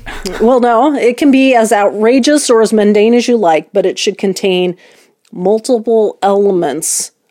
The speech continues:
Speaker 2: of, that a story could be based around. Something like relationships, locations, jobs, I don't know, adjectives, whatever. Does that make sense?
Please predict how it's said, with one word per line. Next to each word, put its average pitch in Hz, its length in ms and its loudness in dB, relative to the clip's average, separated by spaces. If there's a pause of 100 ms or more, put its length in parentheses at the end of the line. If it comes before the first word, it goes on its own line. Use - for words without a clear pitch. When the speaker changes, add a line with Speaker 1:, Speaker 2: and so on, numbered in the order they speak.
(140)
Speaker 2:
of, 175 320 2 (460)
that 185 180 -2
a 185 40 -2
story 190 300 0
could - 140 -4
be 170 80 0
based 165 360 -4
around. 92 280 -8
Something 196 320 -2
like 170 280 -2
relationships, 170 960 -2 (280)
locations, 165 960 -4
jobs, 156 720 -2 (580)
I 160 100 0
don't 120 120 -6
know, - 180 -12 (580)
adjectives, 165 600 -6 (100)
whatever. 143 360 -4 (680)
Does 190 260 0
that 190 220 -2
make 170 180 -2
sense? - 500 -6